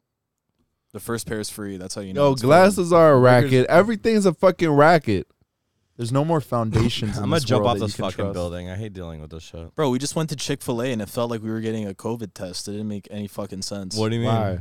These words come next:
Speaker 1: The
Speaker 2: What do
Speaker 1: drive-thru was insane.
Speaker 2: Wait, what do you mean you just went to Chick-fil-A and you didn't bring no fucking Chick-fil-A?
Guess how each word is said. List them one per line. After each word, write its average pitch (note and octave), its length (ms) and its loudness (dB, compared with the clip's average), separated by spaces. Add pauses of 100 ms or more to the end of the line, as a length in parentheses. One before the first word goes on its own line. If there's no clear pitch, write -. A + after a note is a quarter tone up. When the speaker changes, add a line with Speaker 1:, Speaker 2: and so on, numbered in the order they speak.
Speaker 1:
The - 80 -8
Speaker 2:
What G#2 60 -4
do G2+ 60 -6
Speaker 1:
drive-thru G#2+ 500 -4
was G2 180 -8
insane. F#2+ 460 -10
Speaker 2:
Wait, E3+ 180 6
what D#3+ 140 4
do G#3 80 2
you A3 60 -2
mean A#3+ 160 -2
you A3+ 100 0
just D#3 320 0
went D#3 140 0
to C3+ 60 -6
Chick-fil-A C3 500 -4
and A#2+ 100 0
you A2 40 0
didn't B2+ 200 2
bring C3 180 0
no D3 80 2
fucking B2+ 320 -4
Chick-fil-A? B2 600 -2